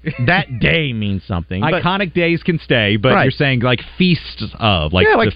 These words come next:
Speaker 1: the,
Speaker 2: like,
Speaker 1: like
Speaker 2: Thanksgiving's a Thursday, and we know it, and it's great, 'cause it's like, no matter what happens, we
Speaker 1: Yeah,
Speaker 2: know
Speaker 1: 'cause
Speaker 2: that
Speaker 1: it's a celebration. It's a, it's a, it's,
Speaker 2: Yeah.
Speaker 1: it's not like a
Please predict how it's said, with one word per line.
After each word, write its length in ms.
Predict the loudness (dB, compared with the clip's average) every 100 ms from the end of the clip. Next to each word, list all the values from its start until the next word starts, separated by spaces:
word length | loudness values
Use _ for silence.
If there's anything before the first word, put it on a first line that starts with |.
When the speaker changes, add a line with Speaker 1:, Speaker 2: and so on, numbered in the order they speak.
| -2
Speaker 1:
the, 80 | -2
Speaker 2:
like, 80 | -2
Speaker 1:
like 80 | 0
Speaker 2:
Thanksgiving's 600 | 0 0 0 2 4 2
a 80 | 0
Thursday, 600 | 2 2 2 2 2 4
and 80 | 4
we 80 |
know 320 | 4 4 2 0
it, 120 | 0
and 140 | 0
it's 120 | 0
great, 380 | -2 0 0 2
'cause 140 | 2 2
it's 140 | 2
like, 160 | 0 2
no 100 | 2
matter 260 | 4 2
what 220 | 2 2
happens, 480 | 2 0 2 0 0
we 120 | 2
Speaker 1:
Yeah, 100 | 2
Speaker 2:
know 220 | 4 2 2
Speaker 1:
'cause 60 |
Speaker 2:
that 100 | 2
Speaker 1:
it's 100 | 0
a 60 | -2
celebration. 640 | -2 0 2 2 2 0
It's 160 | 0 0
a, 40 | 2 2
it's 120 | 2
a, 360 | 4 4 4 2
it's, 80 | -2 -12 -20 -20 -20 -20 -2
Speaker 2:
Yeah. 240 | 2 2 0
Speaker 1:
it's 180 | 0 0
not 240 | 0 2
like 200 | 0
a 100 | 0